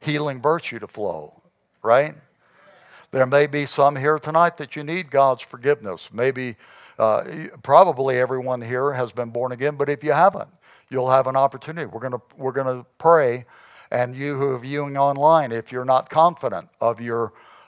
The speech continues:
uh, salvation, if you maybe have never given your life to Christ, or you have walked away from, lived away from Him,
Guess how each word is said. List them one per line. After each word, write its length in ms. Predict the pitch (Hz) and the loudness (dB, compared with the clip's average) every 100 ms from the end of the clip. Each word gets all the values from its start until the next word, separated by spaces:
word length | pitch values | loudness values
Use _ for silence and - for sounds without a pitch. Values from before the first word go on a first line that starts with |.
| - | 0
uh, 400 | 110 113 110 113 | 2 2 2 -4
salvation, 880 | - 135 135 135 156 147 104 82 | 0 4 6 4 -2 -2 -10 -14
if 180 | 101 95 | -16 -14
you 560 | 120 127 123 120 113 - | -10 -8 -8 -8 -10 -14
maybe 480 | - - - 127 131 | -20 -14 -4 -2 -2
have 100 | 135 | -4
never 240 | 131 139 | 0 -2
given 200 | 127 143 | -2 -8
your 120 | 143 135 | -6 0
life 240 | 139 143 | 2 2
to 60 | - | -4
Christ, 540 | - 156 156 127 - | -2 2 4 2 -4
or 220 | 117 104 - - - _ | -4 -4 -6 -20 -20 _
you 320 | - 135 135 127 | -8 -6 -4 -2
have 360 | 127 123 113 - | 2 0 -2 -16
walked 420 | 110 120 147 160 | -2 4 6 4
away 240 | 147 156 160 | 0 2 2
from, 280 | - 120 104 | 0 -2 -2
lived 300 | 117 143 123 | -6 -6 -6
away 260 | 110 104 | -6 -6
from 300 | 98 107 90 | -4 -4 -4
Him, 180 | 85 82 | -4 -14